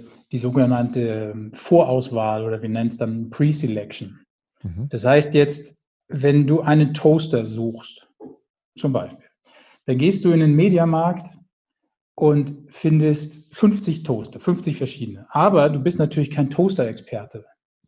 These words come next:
Speaker 1: Du willst ja nur, dass deine Toasts irgendwie braun werden, ja, dass sie ein bisschen kross werden. Nun stehst du vor diesen fünfzig Toastern, okay, du kannst, ein Entscheidungskriterium ist sicherlich der Preis für dich.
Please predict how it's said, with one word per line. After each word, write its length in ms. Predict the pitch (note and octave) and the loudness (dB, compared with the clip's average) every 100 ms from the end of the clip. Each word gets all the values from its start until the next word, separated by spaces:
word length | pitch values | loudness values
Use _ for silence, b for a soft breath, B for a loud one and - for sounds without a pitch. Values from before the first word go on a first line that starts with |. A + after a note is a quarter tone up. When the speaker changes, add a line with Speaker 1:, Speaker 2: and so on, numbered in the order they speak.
| _ _ | _ _
Speaker 1:
Du 80 | - | -2
willst 180 | C3+ D3+ | -2 2
ja 80 | D3 | 2
nur, 540 | D3 D#3+ D3 D#3+ D#3+ - | 4 4 4 2 -2 -8
dass 120 | B2+ | -2
deine 320 | C#3 C3+ B2+ | 0 -2 -4
Toasts 440 | - E3 E3 - - | -2 0 0 -6 -4
irgendwie 640 | C3 B2 A#2 A2+ A2+ A2+ _ _ _ _ _ _ | -2 -2 -4 -6 -10 -12 _ _ _ _ _ _
braun 340 | - B2 B2 | -4 -2 -2
werden, 240 | G#2+ G2+ G2+ | -6 -10 -10
ja, 140 | A2 | -10
dass 140 | B2 A2+ | -10 -10
sie 80 | |
ein 40 | A2+ | -10
bisschen 220 | A2+ A#2+ | -8 -8
kross 320 | - C3+ B2+ | -2 -2 -2
werden. 300 | G#2 G2+ G2 _ b b b b b _ - | -8 -12 -14 _ b b b b b _ -2
Nun 120 | D#3+ | -2
stehst 260 | E3 C4+ B3+ | 2 2 2
du 60 | |
vor 160 | G3 D#3+ | 0 -2
diesen 240 | D#3 E3+ | -2 -2
fünfzig 380 | E3+ G3+ G3+ F3 | 0 0 -2 -4
Toastern, 480 | - D3+ D3+ F#3 G#3+ | 0 0 0 0 0
okay, 220 | D3+ E3 | 0 0
du 100 | D3+ | -2
kannst, 340 | - F3 G3 - | -2 -2 -2 -4
ein 200 | C#3 F3 | -2 0
Entscheidungskriterium 920 | E3 D3 D3+ F3 F3+ D3+ - D3+ D3 | -2 0 0 0 -2 -4 0 2 2
ist 100 | C3+ | 0
sicherlich 300 | D#3 D3 C3 | -4 -2 -4
der 80 | C3 | -4
Preis 360 | - - A2 C#3+ | -8 -8 -8 -10
für 140 | - | -8
dich. 300 | D3 G3 - | -8 -8 -10